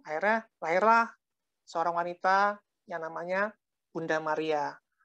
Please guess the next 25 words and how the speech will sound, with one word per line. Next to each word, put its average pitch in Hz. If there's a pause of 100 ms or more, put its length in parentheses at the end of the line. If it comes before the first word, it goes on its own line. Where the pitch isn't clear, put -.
(280)
Bunda 160
Maria 160
ini 226 (640)
lahir, 160 (560)
dan 160
setelah 196
tiga 214
tahun 196
itu 262
dia 220 (400)
diberikan 185
ke 190
bait 170
Allah 180
waktu 165
itu, 160 (240)
diserahkan 170
ke 185
bait 156
Allah 170 (160)
waktu 147
itu. 147 (380)
Dia 196 (160)
karena 185
janji 180